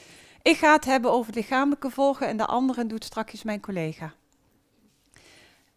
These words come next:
Leo zei het al, de ernst van brandwond wordt bepaald door het oppervlakte, hoe uitgebreid je brandwond is en wat voor brandwond je hebt. Nou, dat heeft Leo al een beetje behandeld.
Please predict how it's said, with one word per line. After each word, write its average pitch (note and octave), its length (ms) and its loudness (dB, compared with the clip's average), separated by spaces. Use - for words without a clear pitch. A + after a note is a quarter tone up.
Leo E4 320 6
zei D4+ 260 8
het F4+ 140 2
al, D4+ 220 6
de B3+ 80 2
ernst D#4+ 320 0
van A#3 240 0
brandwond C4+ 480 0
wordt G3+ 140 -6
bepaald B3+ 420 0
door G#3 100 -2
het G3+ 160 -6
oppervlakte, C4+ 760 0
hoe A#3 120 0
uitgebreid B3 640 2
je A3+ 60 -8
brandwond A3 480 -6
is A3+ 160 -4
en G3 120 -8
wat G#3 180 -2
voor F#3+ 140 -10
brandwond E3 500 -10
je E3+ 80 -14
hebt. - 360 -16
Nou, - 260 -6
dat G3 220 -4
heeft A#3+ 240 -2
Leo B3+ 240 4
al G#3 120 0
een G3+ 80 -4
beetje G3 260 -2
behandeld. G#3+ 600 -6